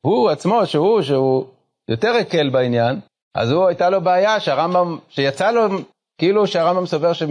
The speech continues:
ששמיטה בזמן הזה מדאורייתא, למרות שבכתבי היד של היד החזקה כתוב בפירוש, בצורה הכי מפורשת, ת-, תראו את זה בהלכות שמיטה ויובל, לא זוכר כרגע את הפרק,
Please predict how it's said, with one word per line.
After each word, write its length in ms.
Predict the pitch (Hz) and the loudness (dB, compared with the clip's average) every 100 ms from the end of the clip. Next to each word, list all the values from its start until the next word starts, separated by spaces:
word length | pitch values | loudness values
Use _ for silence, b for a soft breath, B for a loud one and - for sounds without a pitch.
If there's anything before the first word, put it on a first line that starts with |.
| 147 | -6
ששמיטה 460 | 120 127 117 123 151 | -6 -8 -4 0 0
בזמן 220 | 147 151 | 2 0
הזה 140 | 151 151 | 0 0
מדאורייתא, 440 | 139 127 135 131 | 2 2 2 0
למרות 320 | 113 120 160 | 0 0 -2
שבכתבי 640 | 165 139 131 120 127 113 147 | -2 0 2 2 -2 -2 0
היד 400 | 170 175 170 143 _ _ _ - | 2 2 0 -6 _ _ _ -4
של 160 | 135 | 0
היד 200 | 135 147 | 2 2
החזקה 520 | 151 151 135 127 117 107 | 0 -2 -4 0 0 0
כתוב 380 | 135 - 160 | -4 -4 -2
בפירוש, 680 | 165 - 185 240 233 - - | -2 0 0 2 2 0 -4
בצורה 360 | 120 117 147 165 | -4 0 2 2
הכי 180 | 180 | 0
מפורשת, 640 | 185 160 190 233 - 117 - | -4 -2 0 0 -2 -4 -2
ת-, 160 | 123 | -2
תראו 260 | 135 165 220 | 0 0 0
את 80 | 156 | 0
זה 80 | 135 | -2
בהלכות 840 | 131 123 _ _ _ 107 107 165 | -2 -4 _ _ _ -6 -2 -2
שמיטה 280 | 160 160 156 | -2 -2 -2
ויובל, 220 | 156 170 | 0 0
לא 120 | 147 139 | 0 -2
זוכר 200 | 143 139 | -2 -4
כרגע 260 | 139 143 | -2 -2
את 80 | 135 | -2
הפרק, 500 | 135 208 202 156 151 | -2 -2 0 0 -2